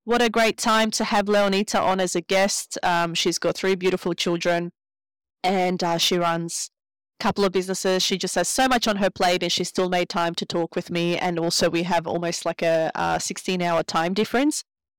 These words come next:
uh, because she lives in America. So I was really excited to talk to her today.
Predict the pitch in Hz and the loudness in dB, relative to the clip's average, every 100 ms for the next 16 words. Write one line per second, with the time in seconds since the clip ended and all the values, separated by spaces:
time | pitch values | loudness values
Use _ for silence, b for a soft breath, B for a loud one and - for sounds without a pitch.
0 | _ - 185 160 170 180 - 170 170 165 | _ 0 0 0 -2 -2 0 0 0 -2
1 | 170 170 165 170 196 214 214 - 170 165 | -2 -2 0 -2 -2 -2 -2 0 2 2
2 | 170 208 240 190 - 170 160 165 - - | 0 2 2 0 0 0 0 -2 -4 -2
3 | 165 - 170 165 156 - 170 165 170 165 | -2 -4 -6 -4 -4 -2 0 2 2 0